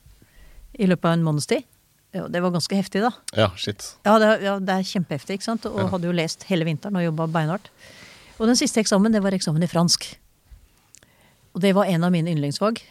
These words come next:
Speaker 1: Jeg hadde virkelig jobbet og lagt inn hjernen for å bli god i fransk, da. Og
Speaker 2: Ja.
Speaker 1: jeg husker jeg satt og leste hver eneste søndag, eh,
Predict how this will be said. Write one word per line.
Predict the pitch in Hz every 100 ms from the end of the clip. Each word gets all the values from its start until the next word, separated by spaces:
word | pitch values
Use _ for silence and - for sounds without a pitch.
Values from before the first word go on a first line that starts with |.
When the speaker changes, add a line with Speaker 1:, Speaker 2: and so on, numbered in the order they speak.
| -
Speaker 1:
Jeg | - 170
hadde | 175 165 170 170 165
virkelig | 190 - - 165
jobbet | 156 160 175
og |
lagt | 170 - - _ 156
inn | 160 165
hjernen | 165 143 135 170 190
for | 185
å | 180 170
bli | 170
god | 160 160
i | 147
fransk, | 196 -
da. | 320 - -
Og | 233
Speaker 2:
Ja. | 101
Speaker 1:
jeg | -
husker | -
jeg | -
satt | - -
og |
leste | 71 - - 76
hver | 76 -
eneste | 180 190 175 - 190
søndag, | - 151 147 185 - -
eh, | - 180 196 190 165 170 190